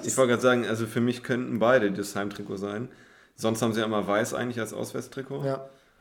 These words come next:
Speaker 1: Und dann auch meistens blau oder so als Ausweichtrikot, wie dieses Jahr. Das finde ich ganz okay.
Speaker 2: Blau
Speaker 1: Halt
Speaker 2: finde ich
Speaker 1: relativ unspektakulär, aber finde ich ganz gut. Ich finde das Heimtrikot irgendwie
Speaker 2: Ich finde das geil. Das Heimtrikot mag ich gerne.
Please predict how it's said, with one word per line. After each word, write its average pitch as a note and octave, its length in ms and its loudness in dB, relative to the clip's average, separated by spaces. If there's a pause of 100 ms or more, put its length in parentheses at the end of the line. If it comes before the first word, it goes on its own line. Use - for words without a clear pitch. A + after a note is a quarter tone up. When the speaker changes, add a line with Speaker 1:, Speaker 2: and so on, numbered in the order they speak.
(160)
Speaker 1:
Und G2+ 220 -8
dann G#2+ 320 -2
auch G#2+ 300 -6
meistens G#2+ 360 -4
blau G#2 280 2
oder G#2+ 120 2
so G2+ 120 -4
als G2 140 -6
Ausweichtrikot, A2+ 640 -8
wie G2+ 100 -6
dieses A#2+ 320 -6
Jahr. B2 160 -2
Das B2 160 -2
finde C3 140 -4
ich - 60 -8
ganz A2+ 160 -4
okay. C#3 360 -4 (560)
Speaker 2:
Blau A#2 120 -6
Speaker 1:
Halt A2 140 2
Speaker 2:
finde A2 60 2
ich A2 40 -2
Speaker 1:
relativ A#2+ 760 4 (260)
unspektakulär, B2 760 -4
aber G#2+ 440 -2
finde G#2+ 180 -8
ich G2+ 60 -12
ganz G2+ 180 -6
gut. D3 260 -6 (1400)
Ich - 80 -16
finde A2+ 160 -6
das - 180 -8
Heimtrikot A#2 480 -4
irgendwie A2+ 540 -6 (140)
Speaker 2:
Ich A2+ 100 -2
finde G3 140 4
das A2+ 100 2
geil. G2+ 140 -2
Das G3 140 -6
Heimtrikot D#3+ 280 0
mag A2+ 160 -2
ich - 60 -16
gerne. G2 240 -12